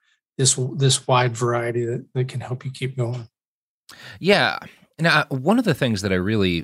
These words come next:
Speaker 2: found fascinating in your book, and that, that kinda made me feel a little bit, um, bad, is I, you know, I've, I've, I've spent a lot of time thinking about the, what happened, what was done to, and what also just kind of happened as a result of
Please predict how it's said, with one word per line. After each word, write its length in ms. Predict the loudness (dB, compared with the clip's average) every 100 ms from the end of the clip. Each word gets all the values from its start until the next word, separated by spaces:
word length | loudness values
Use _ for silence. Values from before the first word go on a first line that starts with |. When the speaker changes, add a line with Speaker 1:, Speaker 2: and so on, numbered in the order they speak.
| -4
Speaker 2:
found 240 | -2 -2
fascinating 600 | 0 0 0 -2 -4 -4
in 80 | -4
your 120 | -6
book, 260 | -4 -6 -4
and 160 | -2 -2
that, 160 | -2 -6
that 240 | -6 -6
kinda 260 | 0 0 2
made 180 | 0 0
me 100 | -4
feel 240 | -2 -2
a 100 | -2
little 160 | -6 -6
bit, 220 | -6 -6 _ _ _ -8
um, 380 | -4 -4 -6 -14 _ _ _ _ _ -20
bad, 500 | -4 0 2 0 -4
is 160 | -4 -2
I, 80 |
you 220 | -2 -2 -2
know, 80 |
I've, 160 | -2 -2
I've, 240 | -4 -4 -4
I've 120 | -4
spent 200 | -2 0
a 40 |
lot 140 | 2 0
of 60 |
time 160 | 0 -4
thinking 420 | -4 -6 -4 -4
about 500 | -2 0 0 -4 -10 -16 _ _ _ _ _
the, 560 | -6 -2 0 -2 -4 -8 _ -18 -16
what 380 | -14 -6 -2 -2
happened, 520 | 0 0 0 -4 -6 -12 -10
what 180 | -8
was 200 | -6 -8
done 300 | -4 -2 -2 -4
to, 180 | -4
and 120 | -4 -4
what 120 | -2
also 240 | -2 -4
just 200 | -8 -10
kind 140 | -8 -8
of 80 | -4
happened 380 | -2 -2 -4
as 120 | -8 -6
a 40 |
result 360 | -6 -6 -6 -10
of 220 | -14